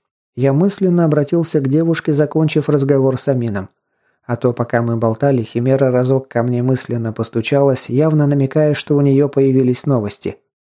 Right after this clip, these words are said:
"Я смогла договориться с Синираном",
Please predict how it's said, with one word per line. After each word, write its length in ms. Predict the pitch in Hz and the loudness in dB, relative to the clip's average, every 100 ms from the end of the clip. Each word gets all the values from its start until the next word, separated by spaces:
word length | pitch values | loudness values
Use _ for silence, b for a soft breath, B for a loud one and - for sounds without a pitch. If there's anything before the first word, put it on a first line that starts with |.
| _ _ _ _ _ _ _ _ _ _ _ _ - | _ _ _ _ _ _ _ _ _ _ _ _ -6
"Я 280 | 131 156 | 0 0
смогла 480 | 143 156 147 156 160 | 0 0 0 2 2
договориться 800 | 151 143 143 147 160 156 - 147 - | 2 2 2 2 0 -2 -2 -2 -4
с 60 | |
Синираном", 760 | - - 160 170 151 127 117 113 | -8 -2 2 2 2 2 -2 -6